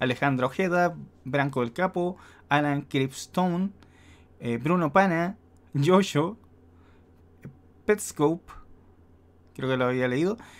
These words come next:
eh, Macat, Maximiliano Andrés Calderón, Shogun, Li-, Linuxi, Ware G, El Rey de las Movies,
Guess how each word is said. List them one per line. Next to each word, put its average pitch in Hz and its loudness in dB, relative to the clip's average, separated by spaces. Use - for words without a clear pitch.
eh, 120 2
Macat, 143 2
Maximiliano 135 -2
Andrés 143 -2
Calderón, 175 0
Shogun, 170 0
Li-, 135 -2
Linuxi, 170 0
Ware 160 2
G, 208 -2
El 139 0
Rey 165 -2
de 156 -4
las 143 0
Movies, 214 0